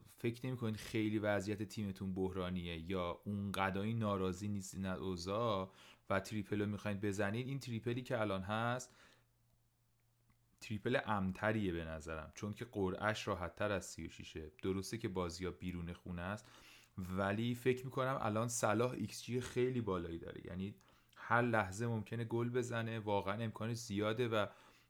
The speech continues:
د-، داره در واقع آندرپرفورم می‌کنه، داره پایین‌تر از اون حدی که باید گل بزنه، گل می‌زنه توی این مدت‌ها.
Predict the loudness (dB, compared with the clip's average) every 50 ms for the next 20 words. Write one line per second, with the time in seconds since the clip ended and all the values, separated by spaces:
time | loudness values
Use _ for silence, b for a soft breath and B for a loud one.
0 | B 0 2 4 4 2 2 4 6 8 10 10 10 8 8 10 10 10 10 8
1 | 4 4 4 4 4 6 6 6 4 4 4 2 2 0 2 2 2 2 2 0
2 | 0 0 2 0 0 -2 -4 -8 -8 -6 -4 -4 -4 -4 -4 -4 -2 -2 0 0
3 | 0 2 2 2 2 2 0 -2 -6 -6 -6 -6 -6 -6 -10 -8 -4 -4 -4 -4
4 | -6 -10 b b b b b b b -2 2 4 4 4 4 2 0 0 2 2
5 | 4 2 2 0 0 -2 -4 -4 -4 -2 -2 -2 -2 -4 -6 -6 -6 -8 -8 -8
6 | -10 -12 -12 -12 -10 -10 -8 -8 -8 -8 -10 -12 -12 -12 -14 -14 -14 -18 -20